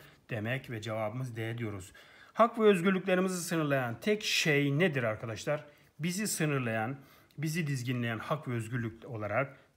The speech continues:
tek seçenek kanunlardır. Kanun hakkında hiçbir kimse, hiçbir şey bizim özgürlüklerimizi sınırlayamaz diyoruz. Cevap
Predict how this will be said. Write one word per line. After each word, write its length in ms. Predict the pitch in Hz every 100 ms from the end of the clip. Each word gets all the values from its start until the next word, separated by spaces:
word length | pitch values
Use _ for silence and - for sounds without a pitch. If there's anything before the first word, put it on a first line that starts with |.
| _ -
tek 560 | - 165 180 175 - - - - - - -
seçenek 600 | - 143 135 127 139 139 - -
kanunlardır. 800 | - 120 117 117 113 104 95 92
Kanun 400 | - 123 143 156
hakkında 320 | 123 - 107
hiçbir 460 | 107 120 - 151 147
kimse, 320 | 120 107 123
hiçbir 260 | 113 - 120
şey 340 | 131 127 139 - - -
bizim 260 | 127 127 135
özgürlüklerimizi 840 | 117 113 117 110 113 110 104 156
sınırlayamaz 920 | 156 - 117 117 123 127 139 156 -
diyoruz. 420 | 120 113 117 123 -
Cevap 360 | 120 110 139